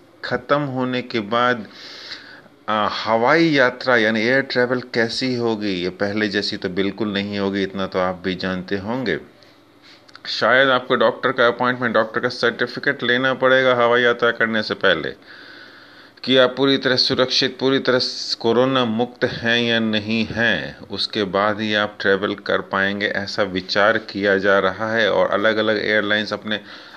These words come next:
अपने, अपने तरीके से एहतियात बरत रहे हैं, जैसे कि Indigo, Indigo ने, आ, अपने सभी passengers को thermal screen करने का, आ, निर्णय लिया है कि जितने भी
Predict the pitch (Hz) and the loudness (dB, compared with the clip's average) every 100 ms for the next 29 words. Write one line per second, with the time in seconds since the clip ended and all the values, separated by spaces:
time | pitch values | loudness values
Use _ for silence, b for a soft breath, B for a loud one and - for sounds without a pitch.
0 | - 95 127 131 127 123 127 127 - 120 | -6 -6 -2 2 2 0 -2 -2 2 2
1 | 123 123 123 117 123 120 - 123 120 117 | 2 0 -2 0 0 0 -2 0 2 0
2 | 104 101 107 110 110 107 107 120 113 98 | -2 0 2 2 0 -2 -2 -6 -6 -2
3 | 107 107 131 127 123 - 110 120 123 147 | -2 0 -2 -2 0 0 0 2 4 4
4 | 147 117 80 80 95 110 113 110 117 131 | 4 4 2 -4 -6 -4 -4 -2 -2 -2
5 | 131 123 131 131 B B B - 104 - | -2 -2 -2 -6 B B B -2 0 0
6 | 104 117 113 127 135 135 123 120 123 120 | -2 -2 -2 0 0 2 0 0 -2 -2
7 | 120 127 - - 123 135 165 175 165 - | 0 -4 -4 -2 2 2 0 -2 -2 -4
8 | - 139 131 123 117 117 113 110 110 104 | -4 -2 0 0 2 0 0 2 4 2
9 | 101 92 90 87 82 95 98 95 95 95 | 0 -2 -2 0 -2 -2 -2 0 0 0
10 | 90 90 87 90 87 90 87 92 95 - | 0 -2 0 0 0 0 -4 -6 -10 -8
11 | 110 123 120 113 113 | -6 -4 -4 -4 -4